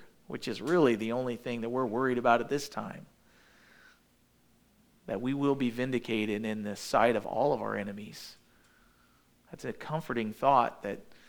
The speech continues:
all of mankind will see us on the day of judgment taken up and called righteous because of we've trusted Jesus. And that the things that we said that sounded judgmental were in fact the truth and loving to say.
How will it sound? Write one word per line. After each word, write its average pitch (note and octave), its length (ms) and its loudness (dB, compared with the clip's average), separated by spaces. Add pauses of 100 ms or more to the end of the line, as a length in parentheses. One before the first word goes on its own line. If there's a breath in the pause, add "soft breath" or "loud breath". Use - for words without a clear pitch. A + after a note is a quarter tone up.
(380 soft breath)
all D#3 640 8
of C#3+ 140 -8
mankind C3+ 720 2
will A2+ 120 -4
see - 380 -6
us - 520 0 (300 soft breath)
on B2 120 -2
the A2+ 80 0
day A#2+ 200 0
of B2+ 120 -2
judgment A#2+ 600 -2 (640 soft breath)
taken D3+ 360 2
up C3 280 4
and G#2+ 120 -6
called A#2 300 0
righteous A#2+ 540 4
because - 320 -14
of C3 160 -14
we've A2 300 -8
trusted C#3+ 560 -4
Jesus. - 760 -10 (1000 soft breath)
And F#2 120 -6
that G#2+ 140 2
the - 80 -6
things D#3 340 0
that D3+ 80 0
we C#3 160 2
said D3 360 4
that A#2 140 0
sounded C#3+ 360 2
judgmental C3+ 800 2 (520 soft breath)
were C3+ 160 -2
in D#3 100 0
fact C#3+ 360 4
the C3+ 60 0
truth D#3 460 -2
and A#2+ 120 -6
loving A#2+ 420 0
to A2 80 -6
say. G#2 520 -2